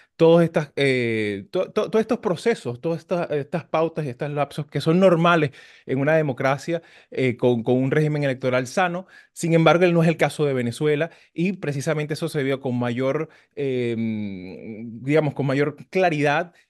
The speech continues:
Eh, fue precisamente con la postulación y la, y la aceptación de la candidatura o la no aceptación de la candidatura de, eh, de Corina Lloris, que es precisamente la, la figura en la cual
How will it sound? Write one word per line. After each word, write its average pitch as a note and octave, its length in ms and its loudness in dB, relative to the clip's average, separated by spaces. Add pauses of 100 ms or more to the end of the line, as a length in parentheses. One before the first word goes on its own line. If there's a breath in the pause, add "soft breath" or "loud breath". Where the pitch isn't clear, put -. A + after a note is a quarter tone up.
(220)
Eh, C#3 280 -4
fue D#3 120 -2
precisamente F3 560 -4
con D#3 140 -6
la B2+ 120 -4
postulación C3 840 -4
y C3+ 140 -4
la, B2 180 0
y C3+ 80 -4
la B2+ 80 0
aceptación D3 460 -4
de F#3+ 80 -2
la B2+ 100 0
candidatura C3 720 -4 (300 soft breath)
o C3+ 120 -2
la B2+ 140 2
no E3 180 2
aceptación C3+ 480 -6
de C3 80 0
la C3+ 100 -2
candidatura B2 600 -4 (300 soft breath)
de, D3 580 2
eh, A#2+ 540 -2 (280)
de G#2 140 -4
Corina D3+ 260 4
Lloris, E3+ 500 4
que G#2+ 160 -6
es G#2+ 40 -10
precisamente B2+ 600 2
la, B2 200 4
la A#2+ 180 -2
figura D3+ 380 2 (100)
en A#2 140 -4
la A#2 160 -4
cual B2+ 260 -2